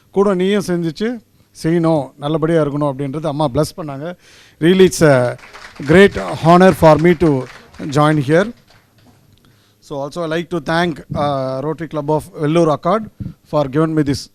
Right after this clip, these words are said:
opportunity. Definitely I'll achieve that with your supports and, uh, with you I'll be there. And also இன்னைக்கு வந்து ஐம்பெரும் விழா நடைபெறுகிறது. அது ஒண்ணு வந்து ஆர் சி installation, ஆர் சி சி installation and honorary and new member induction, vocational service award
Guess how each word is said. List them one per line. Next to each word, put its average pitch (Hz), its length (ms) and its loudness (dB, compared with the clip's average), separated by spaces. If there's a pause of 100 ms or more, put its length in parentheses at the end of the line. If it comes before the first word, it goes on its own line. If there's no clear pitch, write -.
opportunity. 143 720 -6
Definitely 147 640 -4
I'll 127 220 -2
achieve 151 200 -8
that 156 160 -4 (260)
with 143 120 -14
your 143 260 -4
supports 175 520 -2
and, 135 220 -12
uh, - 20 -6
with 131 320 -8
you 196 280 2
I'll 147 200 -10
be 147 100 -2
there. 123 220 -4 (680)
And 156 220 -6
also 160 320 -2
இன்னைக்கு 170 240 -4
வந்து 180 180 -2
ஐம்பெரும் 175 500 -2
விழா 156 340 0 (200)
நடைபெறுகிறது. 135 540 -8
அது 135 240 -8
ஒண்ணு 139 40 -4
வந்து 143 240 -4
ஆர் 139 160 -2
சி - 180 -10
installation, 135 600 -8
ஆர் 135 120 -8
சி 147 140 -10
சி 131 160 -10
installation 143 680 -6 (560)
and 135 200 -4
honorary 156 600 -2
and 139 220 -2
new 156 200 0
member 143 220 -2
induction, 151 540 -8 (240)
vocational 165 440 -6 (100)
service 151 340 -4
award 156 280 -6